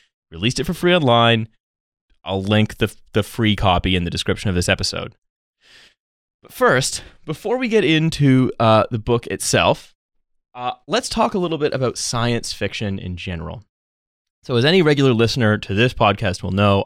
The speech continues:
I love and have always loved science fiction. And a lot of the stories that stay with me are usually of a particular type. Um, so some of my favorite science fiction stories or families of stories have been, like, Blindsight, this book,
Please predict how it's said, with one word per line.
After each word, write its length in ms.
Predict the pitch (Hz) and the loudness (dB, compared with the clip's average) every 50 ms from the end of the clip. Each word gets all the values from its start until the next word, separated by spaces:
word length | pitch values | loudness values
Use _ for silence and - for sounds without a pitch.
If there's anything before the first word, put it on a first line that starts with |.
| - - | -4 -6
I 160 | 85 85 85 | -8 -8 -8
love 300 | 156 185 - 110 107 98 | -8 -6 -6 -4 -4 -4
and 100 | 98 95 | -4 -2
have 180 | 98 101 98 98 | -2 0 0 0
always 240 | 95 95 92 87 | 0 0 -2 -2
loved 240 | 87 90 92 87 87 | -2 -2 -4 -4 -6
science 300 | - 90 85 82 95 - | -8 -8 -8 -8 -10 -10
fiction. 400 | - - - - - - 101 110 _ _ _ _ _ _ - _ _ _ _ _ | -10 -10 -10 -10 -12 -14 -16 -18 _ _ _ _ _ _ -20 _ _ _ _ _
And 200 | 127 123 123 - | -6 -6 -4 -2
a 60 | - | -2
lot 260 | 135 131 139 165 196 220 | 0 4 4 4 4 4
of 60 | 220 | 2
the 80 | 214 | 0
stories 400 | 175 - - 175 170 156 160 127 | 0 0 2 2 4 2 2 0
that 100 | 123 - | -4 -6
stay 260 | - - - 156 160 160 | -6 -2 0 2 2 4
with 200 | 143 131 - 120 | 2 2 2 2
me 120 | 107 104 | 2 2
are 60 | 101 101 | 4 2
usually 520 | 104 110 139 165 160 165 165 156 147 139 | 4 4 4 4 4 4 4 4 4 4
of 100 | 131 123 | 2 2
a 80 | 127 120 | 0 -2
particular 480 | 120 117 - 113 110 127 110 101 92 | -4 -2 -2 0 0 0 0 -2 -2
type. 480 | - - - - - 98 85 - - - - _ _ _ _ _ _ _ _ _ _ _ _ - | -4 -8 -8 -4 -2 -2 -2 -2 -6 -10 -14 _ _ _ _ _ _ _ _ _ _ _ _ -6
Um, 400 | 120 107 104 104 104 104 101 - - | -2 0 0 2 2 0 -2 -4 -6
so 180 | - - 123 110 | -6 -4 -4 -2
some 180 | - - 147 | 0 0 2
of 60 | 143 | 2
my 160 | 139 127 117 113 | 2 2 2 0
favorite 400 | - 135 123 113 110 113 - - | 2 0 0 2 0 -2 -4 -4
science 320 | - 113 104 98 98 - | -2 -2 -2 -2 -4 -4
fiction 500 | - 120 107 - - 117 107 104 104 104 | -4 -4 -4 -2 -2 -2 -2 -2 -2 -4
stories 480 | - - - 104 104 107 110 110 107 101 | -8 -10 -6 -4 0 0 0 0 0 -2
or 80 | 98 | -4
families 380 | - - 113 113 110 110 98 87 | -6 -4 -4 -4 -4 -4 -6 -8
of 80 | 95 | -10
stories 480 | - - - 139 131 123 120 113 110 101 | -6 0 2 4 4 6 4 4 2 0
have 80 | 95 87 | -4 -6
been, 160 | 98 95 95 | -8 -8 -8
like, 180 | 95 90 - | -10 -12 -6
Blindsight, 560 | - 113 120 123 120 - - 123 117 113 - 101 | 0 2 2 2 2 2 2 2 2 2 2 2
this 180 | 104 110 - | 0 0 0
book, 360 | - - 104 104 104 - - | 0 2 2 2 2 0 -4